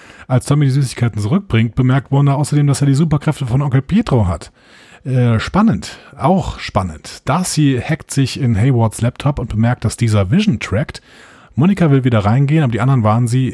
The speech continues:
äh, „Hör mal, deine D N A wird verändert.“ Interessiert Monica nur peripher. <laughs> Jimmy will sie zu einem geheimen Kontakt bringen, der ihr helfen soll, nach Westview zu gelangen. Äh, Darcy bleibt auf der Basis und will weiter Hayward im Auge behalten.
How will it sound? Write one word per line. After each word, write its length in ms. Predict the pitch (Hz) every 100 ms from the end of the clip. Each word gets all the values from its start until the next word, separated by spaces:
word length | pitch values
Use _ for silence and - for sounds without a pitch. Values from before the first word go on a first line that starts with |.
| -
äh, 160 | 123 107
„Hör 80 | 131
mal, 160 | 139
deine 260 | 104 120 113
D 160 | 110
N 120 | 110 101
A 180 | 135
wird 160 | 135 98
verändert.“ 480 | 104 92 92 95 - - - - - -
Interessiert 540 | 127 139 - 139 -
Monica 340 | 123 139 -
nur 300 | 117 110 -
peripher. 800 | - 170 139 104 - 95 92 113 - - 131 - 113 -
<laughs> 500 | 139 - - - -
Jimmy 320 | 143 160 139
will 100 | 147
sie 100 | 143
zu 140 | -
einem 160 | 139 127
geheimen 340 | 123 120 135
Kontakt 480 | 120 131 120 - -
bringen, 280 | 120 139 143
der 160 | 131 123
ihr 80 |
helfen 320 | 104 139 - 131
soll, 180 | 131
nach 240 | 123 101 95
Westview 400 | 139 - 107 101
zu 240 | - 104
gelangen. 460 | 95 90 95 123 170 - - - - -
Äh, 260 | 117 113 110
Darcy 380 | 117 131 - 123
bleibt 260 | 107 110
auf 80 | 107
der 80 | -
Basis 400 | 92 92 101 -
und 140 | 107
will 120 | 95 90
weiter 280 | 87 101
Hayward 420 | 85 131 151 104 95
im 100 | 92
Auge 220 | 98 95
behalten. 440 | 87 82 80 -